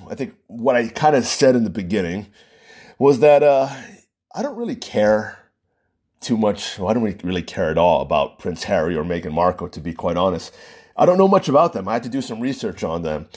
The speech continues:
So I don't really follow their, I guess, what they do. I don't follow the, I guess, the royal family at all. Um, I did follow their hairline, though. You know, when they were younger, they had nice hair, and I think, um,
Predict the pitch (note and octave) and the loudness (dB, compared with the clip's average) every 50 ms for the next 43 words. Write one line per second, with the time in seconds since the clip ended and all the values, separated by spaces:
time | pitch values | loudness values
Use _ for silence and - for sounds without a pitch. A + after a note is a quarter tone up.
0 | - - - - - - - D3 B2 D3+ A#3 G#3+ B3 A#3 D#3 B2 - - C#3 B2+ | -20 -20 -20 -20 -6 0 2 4 4 4 4 4 4 4 2 2 0 2 4 4
1 | D3+ E3 D3 B2 A2+ G#2 - G2+ G#2+ A#2 A2+ A2+ A2 G#2+ G#2+ G2+ F#2 - _ _ | 4 6 4 4 2 0 -4 -6 -2 0 2 2 2 0 -2 -4 -6 -10 _ _
2 | - G#2 A2 G2+ A#2 A2 - - G2 F#2+ A#2 A#2 A#2 A#2+ G#2+ F#2+ C3 B2+ - - | -8 -8 -6 -6 -6 -6 -8 -6 -2 0 0 2 2 0 0 2 0 0 -2 -4
3 | - _ _ _ _ _ _ _ - - - A2 C3 C#3+ - - - C3 B2 B2 | -10 _ _ _ _ _ _ _ -8 0 2 2 4 2 0 0 2 4 6 6
4 | B2 B2+ B2 A#2 - - - _ _ _ _ _ _ _ _ _ _ _ _ _ | 6 6 4 2 0 -4 -10 _ _ _ _ _ _ _ _ _ _ _ _ _
5 | D2+ G#2 A#2 G2+ - _ - A2 A2 A#2 - A#2 G2+ G2 G#2+ A2+ - - - C3+ | -12 -10 -10 -10 -8 _ -2 -2 -2 -2 0 0 2 4 4 4 4 2 2 2
6 | D#3 D3+ A2+ F#2 E2 C#2+ C#2 C2+ A#1 A1 - _ _ _ _ _ _ _ _ _ | 2 2 0 -2 -4 -4 -6 -6 -8 -8 -10 _ _ _ _ _ _ _ _ _
7 | _ _ _ _ - - A#2 A2+ A2+ A2 G2 F#2+ F2+ F2 _ _ _ _ _ - | _ _ _ _ 0 4 4 6 6 4 2 -2 -8 -12 _ _ _ _ _ -12
8 | - - - D4 - - B3+ B3 G3+ D3 G2 G2+ - - - G3 A#3 G3+ C3 G2+ | -4 0 0 0 2 4 4 6 6 4 2 -2 -6 -4 2 2 2 4 2 0
9 | F2 F#2 F2+ E2 E2+ F2 F2+ G2+ G2 - - _ _ _ _ _ _ - C#3 E3 | -2 -4 -8 -8 -4 -4 -4 -4 -4 -8 -18 _ _ _ _ _ _ 0 4 4
10 | F#3+ E3 D#3+ F#3 A#3+ C4+ G3 C3 A2+ B2+ C#3+ F3 F#3 G#3 F#3 B2+ - A2+ C#3+ C3 | 6 6 4 4 4 4 4 4 4 2 2 2 0 -2 -2 -4 -4 -6 -6 -6
11 | B2 A#2 A#2 B2 C#3+ D3+ C#3+ - - - - A2+ A#2+ C3 C3+ C3+ B2+ A#2 G#2 G2 | -6 -6 -6 -4 -4 -4 -6 -8 -8 -2 0 2 4 4 4 4 2 2 0 -2
12 | - F#2+ A2 A#2 C3+ B2+ A2+ - B2 A2 G#2 G2+ G2 F#2+ F2+ F2+ F2 E2+ | -2 -4 -4 -2 -2 -4 0 2 4 4 4 4 4 2 0 -2 -6 -10